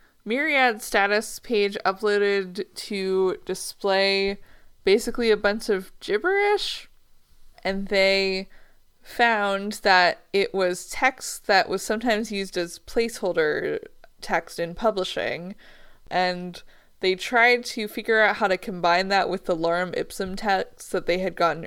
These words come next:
earlier, um, in various ways to see if there was a code. And then they realized that they had gotten a sign-off code from the end of the liability subroutine.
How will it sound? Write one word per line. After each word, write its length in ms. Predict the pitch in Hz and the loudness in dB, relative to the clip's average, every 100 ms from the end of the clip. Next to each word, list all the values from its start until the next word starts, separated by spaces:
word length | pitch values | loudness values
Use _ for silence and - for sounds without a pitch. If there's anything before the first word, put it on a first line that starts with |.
| - | -4
earlier, 720 | 196 196 202 202 196 196 202 - - - - - - | 0 2 0 0 0 -2 -4 -10 -20 -20 -20 -6 2
um, 540 | 180 165 165 165 185 - - - _ - _ _ - | 4 4 0 -4 -10 -12 -20 -20 _ -20 _ _ -4
in 440 | 190 185 180 175 - - | -4 -4 -8 -12 -16 -12
various 720 | 196 202 202 202 208 214 - | 0 4 4 4 4 2 -2
ways 800 | 208 202 202 202 202 202 202 - - | 0 2 2 2 0 -4 -6 -12 -14
to 300 | - 190 175 - | -10 -8 -8 -10
see 240 | - 185 185 | -10 0 0
if 160 | 185 | 2
there 160 | 170 165 | 0 2
was 180 | 170 196 | 0 -2
a 80 | |
code. 760 | - - 285 285 285 277 277 294 - - - - - | -4 -2 0 2 0 -2 -4 -8 -12 -20 -20 -20 -6
And 260 | 196 202 202 | -4 -2 4
then 540 | 233 240 247 262 262 - - - - - | 6 6 4 -2 -8 -12 -20 -20 -20 -2
they 180 | 202 190 | 0 4
realized 680 | 202 202 196 190 190 196 | 4 6 6 6 4 0
that 180 | - - | -6 -2
they 180 | 190 190 | 2 2
had 240 | 196 196 | 2 -2
gotten 380 | 180 190 180 180 | 4 4 4 0
a 80 | 175 | -2
sign-off 680 | - - 226 240 208 190 - | -2 -2 0 2 0 0 -6
code 540 | - 180 175 170 165 | -2 2 2 0 -4
from 260 | - 175 175 | -4 -6 -4
the 120 | 170 - | -8 -4
end 220 | 180 190 | -4 -2
of 100 | 196 | -2
the 140 | 190 175 | -2 0
liability 800 | 170 170 170 226 233 214 180 | 2 2 2 4 4 4 2
subroutine. 920 | - - 165 170 170 - 160 151 160 | -2 -2 -2 -2 -6 -8 -8 -6 -8